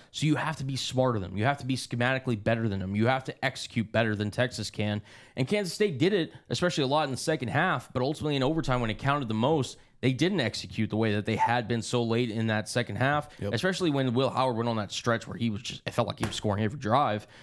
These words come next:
Speaker 1: And, you know, Kansas State, uh, had a chance to win this one, and ultimately they didn't get it done.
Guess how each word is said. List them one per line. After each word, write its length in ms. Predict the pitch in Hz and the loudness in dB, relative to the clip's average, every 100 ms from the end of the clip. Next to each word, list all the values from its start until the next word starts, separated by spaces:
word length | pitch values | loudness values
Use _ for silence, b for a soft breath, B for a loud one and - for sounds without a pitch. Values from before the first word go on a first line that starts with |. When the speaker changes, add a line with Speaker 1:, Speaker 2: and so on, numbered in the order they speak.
| b b b - | b b b 0
Speaker 1:
And, 420 | 131 127 123 117 | 2 2 0 0
you 100 | 127 | 2
know, 140 | 131 123 | 2 2
Kansas 340 | 143 143 120 | 0 0 -2
State, 500 | - 127 143 143 - - | 0 2 4 0 -6 0
uh, 440 | 120 113 113 107 | 2 4 2 2
had 160 | 127 143 | 2 0
a 40 | |
chance 300 | 139 131 147 | 0 0 0
to 80 | - | 0
win 100 | 131 | 0
this 180 | 156 - | 0 0
one, 300 | 160 175 165 | 0 0 -2
and 140 | 117 117 | 2 2
ultimately 320 | 139 139 127 | 2 2 2
they 60 | 127 | 2
didn't 140 | 143 | 2
get 120 | 127 127 | 2 2
it 100 | 104 | 2
done. 360 | 139 123 104 | 2 2 0